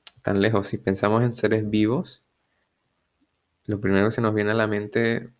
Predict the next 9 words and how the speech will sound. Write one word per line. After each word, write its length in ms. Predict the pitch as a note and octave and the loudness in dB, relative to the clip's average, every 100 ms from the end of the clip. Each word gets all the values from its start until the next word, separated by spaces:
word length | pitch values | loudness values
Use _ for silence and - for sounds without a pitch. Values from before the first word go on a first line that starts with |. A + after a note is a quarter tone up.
| - | -10
pues, 260 | A#2+ A#2 | -8 -6
es, 160 | G#2+ - | -6 -6
no 160 | G2+ A2 | -8 -8
sé, 240 | - G2+ | -4 -2
la 160 | - - | -2 -6
sangre, 800 | - G#2 G#2+ G#2 G#2 G#2 G#2 - _ _ - | -2 0 2 2 2 2 0 -6 _ _ -4
los 180 | G#2 G2 | -2 0
fluidos, 920 | - G2 G2 G2+ G#2 G#2 G#2 - - _ _ _ _ _ - | 2 4 4 4 2 0 -2 -8 -20 _ _ _ _ _ -6
eh, 540 | G#2 G2 G#2 G2 A2 | -2 -2 -2 -4 -6